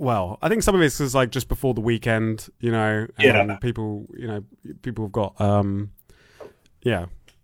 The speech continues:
Speaker 1: it's a good time to get on. But I don't know if there's any, like, actual true logic of, uh,
Speaker 2: Mm.
Speaker 1: yeah,
Speaker 2: Yeah.
Speaker 1: when you, when you really do need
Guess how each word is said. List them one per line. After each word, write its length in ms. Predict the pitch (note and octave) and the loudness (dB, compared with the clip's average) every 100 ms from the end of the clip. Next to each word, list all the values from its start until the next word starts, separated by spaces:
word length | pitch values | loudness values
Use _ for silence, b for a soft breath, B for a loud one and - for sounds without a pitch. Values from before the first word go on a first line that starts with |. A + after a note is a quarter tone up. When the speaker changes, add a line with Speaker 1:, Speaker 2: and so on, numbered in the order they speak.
| _ _ | _ _
Speaker 1:
it's 80 | |
a 40 | - | -6
good 100 | C3+ | -4
time 260 | A#2+ A2+ G#2 | 0 0 0
to 120 | A2 | -4
get 140 | G#2+ | -4
on. 160 | G2+ G#2 | -4 0
But 80 | D3 | 2
I 60 | D#3 | 6
don't 140 | F3+ | 8
know 80 | C#3+ | 6
if 80 | B2+ | 4
there's 120 | A#2+ | 4
any, 140 | A#2+ | 4
like, 240 | A2 G#2 - | 4 4 2
actual 240 | A#2 A2+ | -2 -2
true 220 | - A#2 G2+ | -2 0 2
logic 480 | G#2 G2+ G2 F#2 | 2 0 -4 -6
of, 240 | - F#2+ F#2 | -10 -10 -8
uh, 380 | F2+ F2+ F2 F#2+ - - _ _ _ _ _ | -8 -8 -8 -8 -12 -20 _ _ _ _ _
Speaker 2:
Mm. 380 | - C#3+ C3+ A#2+ A#2 _ | -4 -2 -2 -2 -10 _
Speaker 1:
yeah, 300 | G#2+ F#2+ F#2+ - | -4 -2 -4 2
Speaker 2:
Yeah. 280 | C3 B2+ A#2 - | 4 4 2 -2
Speaker 1:
when 160 | - G2+ | -6 -4
you, 120 | F#2+ | -4
when 200 | F#2 G2+ | -4 -4
you 80 | F#2+ | -2
really 220 | G2 F#2 | -4 -4
do 160 | F#2 F#2+ | -6 -6
need 280 | F#2 F#2 | -4 -8